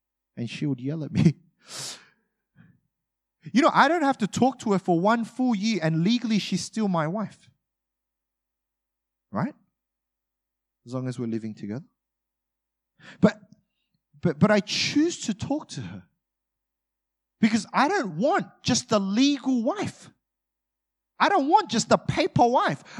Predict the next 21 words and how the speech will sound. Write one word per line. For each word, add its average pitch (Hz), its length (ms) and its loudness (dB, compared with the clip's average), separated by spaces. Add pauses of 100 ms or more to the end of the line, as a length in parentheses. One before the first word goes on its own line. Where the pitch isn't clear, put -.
I 262 100 6
don't 311 200 2
want, 359 260 2 (160)
on, 233 160 2
when 208 180 -2
the 220 100 6
census 294 420 0
comes 262 300 2
around, 269 180 0
go, 110 100 -4
"Oh, 135 160 -6
yes, 151 520 -8 (160)
married." - 680 -10 (1000)
You 233 100 8
know, 226 280 8
I 240 160 8
don't 330 240 4
want 349 340 4
that. 185 400 2 (120)
I 320 220 8
want 254 360 4